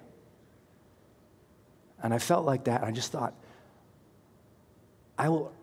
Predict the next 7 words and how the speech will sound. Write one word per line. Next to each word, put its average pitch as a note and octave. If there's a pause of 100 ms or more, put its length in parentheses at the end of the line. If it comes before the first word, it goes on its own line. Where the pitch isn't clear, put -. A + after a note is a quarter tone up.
earn A#2 (1300)
this." - (2750)
Those A#2+
second D3+
chances C3+
we C#3
get D3+